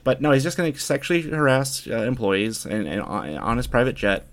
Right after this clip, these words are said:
and he's gonna get mad at teenagers following him, uh, wherever he goes. And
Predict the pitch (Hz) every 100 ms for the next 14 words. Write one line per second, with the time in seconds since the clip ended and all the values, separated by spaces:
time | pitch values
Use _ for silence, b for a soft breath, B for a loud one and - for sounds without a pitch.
0 | - 95 92 98 107 117 80 107 117 117
1 | - 131 113 107 110 107 - 104 113 120
2 | 120 127 135 135 - 101 104 107 139 110
3 | 90 107 107 -